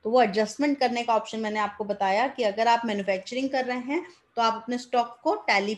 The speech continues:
पे manufacturing journal की मदद से adjust कर सकते हैं, ताकि जो item raw material था, वो कम हो जाए और जो एंड product है, वो बढ़ जाए। तो अब मैं sale की entry जब करूंगी, तो अलमीरा sell करूंगी और मेरा stock उसी के according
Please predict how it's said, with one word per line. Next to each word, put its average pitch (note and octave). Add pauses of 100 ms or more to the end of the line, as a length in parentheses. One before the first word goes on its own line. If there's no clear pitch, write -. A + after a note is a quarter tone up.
पे D#4+
manufacturing A3+
journal G#3+
की G#3+
मदद G3
से D4+
adjust G#3+
कर F#3+
सकते G3
हैं, D#4+
ताकि B3+ (320)
जो A3
item A3
raw G3
material B3+
था, C#4+
वो C#4
कम G3+
हो G3
जाए A#3+
और G#3+
जो G#3
एंड A3
product A#3
है, D4
वो C4+ (220)
बढ़ F3
जाए। D#3 (360)
तो G#3+
अब G#3
मैं A#3
sale B3
की C4+
entry B3+
जब C4
करूंगी, C4
तो D4+
अलमीरा G#3+
sell C4
करूंगी C4+
और C4+
मेरा G3+
stock B3
उसी A3+
के G#3
according F#3+